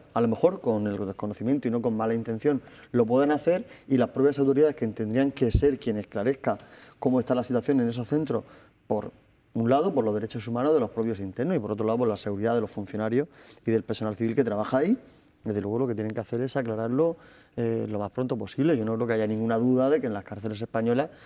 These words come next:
bueno, pues se respetan los derechos humanos. Sin embargo, en este centro, pues parece un limbo, como has hecho, utilizado tú esa expresión antes, me parece, que desde luego, eh, no, no creo que corresponda a una sociedad avanzada como la nuestra, ¿no? Una especie de,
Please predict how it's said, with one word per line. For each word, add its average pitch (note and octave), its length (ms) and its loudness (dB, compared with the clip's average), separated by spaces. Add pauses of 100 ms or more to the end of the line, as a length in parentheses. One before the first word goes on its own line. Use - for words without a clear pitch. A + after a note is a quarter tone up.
(120)
bueno, G#2+ 180 -10
pues B2 120 -6
se G#2+ 80 -6
respetan G#2 520 -4 (420)
los A2+ 160 0
derechos G#2 340 -2
humanos. B2+ 300 -2
Sin G2+ 100 -8
embargo, A2+ 240 0
en A#2 60 2
este A#2 180 -6
centro, C3+ 400 -2 (340)
pues - 140 -4
parece A2+ 340 -2
un A#2 140 0
limbo, C3+ 340 2
como A2+ 200 -4
has A2 160 -8
hecho, A#2 240 -12
utilizado A2+ 340 -4
tú A2+ 160 -2
esa A#2 120 -6
expresión A2+ 340 -8
antes, B2 200 -4
me A#2+ 80 -4
parece, C3 360 -4 (420)
que A2+ 180 0
desde G2+ 140 -4
luego, A2 400 -2 (460)
eh, G2+ 320 -10 (540)
no, A2 340 -4
no A2+ 160 0
creo A#2+ 160 2
que B2 260 0
corresponda A#2+ 520 0
a - 20 0
una A2 100 -2
sociedad A2 600 0 (300)
avanzada A2+ 580 0
como A2+ 180 0
la G#2 80 -2
nuestra, D3+ 400 0
¿no? F3 200 -2 (120)
Una A#2 140 -6
especie A#2 380 -4
de, A2+ 200 0